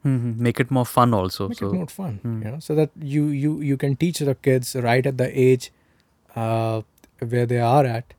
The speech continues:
Speaker 1: Hmm.
Speaker 2: rather than, you know, uh, wait for them to become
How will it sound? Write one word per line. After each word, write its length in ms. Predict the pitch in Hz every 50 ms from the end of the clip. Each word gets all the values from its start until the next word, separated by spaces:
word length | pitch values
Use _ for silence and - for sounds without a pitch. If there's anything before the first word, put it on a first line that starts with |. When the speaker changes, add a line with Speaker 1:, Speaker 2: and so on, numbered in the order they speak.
| _
Speaker 1:
Hmm. 220 | - 135 123 113 113 120
Speaker 2:
rather 280 | 120 120 117 117 113 117
than, 360 | 113 117 120 120 117 113 127 - _ _
you 80 | 127
know, 220 | 120 120 123 139 139 - _ _ _ _ _ _ _ _ _ _ _ _ - -
uh, 340 | 120 113 110 110 110 113 110 107 - - - 131 120
wait 200 | 131 123 117 -
for 140 | - 123
them 200 | 110 120 117 117 107
to 180 | - 120 117
become 480 | 110 110 117 - - 120 113 113 110 104